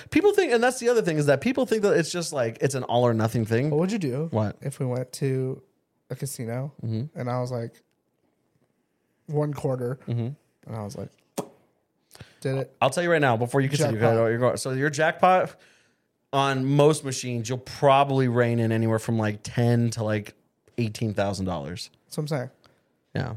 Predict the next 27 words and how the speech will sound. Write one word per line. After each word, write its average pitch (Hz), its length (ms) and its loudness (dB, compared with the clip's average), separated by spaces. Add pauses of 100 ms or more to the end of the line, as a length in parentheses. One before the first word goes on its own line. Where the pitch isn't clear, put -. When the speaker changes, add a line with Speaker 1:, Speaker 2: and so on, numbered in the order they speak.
(140)
Speaker 2:
So 151 180 -2
my 151 120 2
first, 180 260 0
my 170 120 2
first, 180 280 -2
my 156 140 -2
first 165 280 -4
pull, 160 380 -2 (720)
we'll 143 100 -8
say 135 160 -6
eighteen 139 300 -2
thousand 147 240 -2
dollars. 143 340 -6 (100)
Speaker 1:
I'd 131 100 2
be 160 60 4
happy 240 280 4
for 196 140 -4
you. 190 60 0
Speaker 2:
I 165 40 4
would 160 140 6
leave. 135 360 -4 (520)
Speaker 1:
Of 302 120 4
course, 277 380 10
I 220 80 6
would 254 160 2
leave 262 180 0
too. 294 300 -2